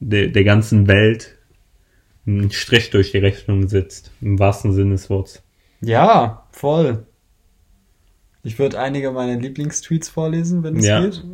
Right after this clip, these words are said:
Speaker 1: bitte.
Speaker 2: Ja.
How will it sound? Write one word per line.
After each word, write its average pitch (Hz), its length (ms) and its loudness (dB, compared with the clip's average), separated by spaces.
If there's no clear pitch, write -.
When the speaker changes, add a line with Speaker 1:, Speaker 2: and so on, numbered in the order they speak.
Speaker 1:
bitte. 110 440 -4
Speaker 2:
Ja. - 280 -2